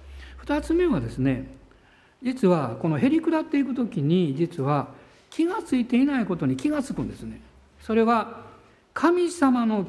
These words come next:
権威と力のもとに自分の人生を置くことができるんだということなんです。これを私たち普通はね、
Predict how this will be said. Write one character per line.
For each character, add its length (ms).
権 460
威 100
と 160
力 560
の 160
も 160
と 180
に 480
自 180
分 180
の 100
人 320
生 220
を 120
置 200
く 20
こ 120
と 120
が 140
で 160
き 160
る 80
ん 260
だ 160
と 140
い 60
う 80
こ 80
と 80
な 120
ん 60
で 80
す。 100
こ 80
れ 60
を 60
私 220
た 100
ち 80
普 160
通 140
は 140
ね、 220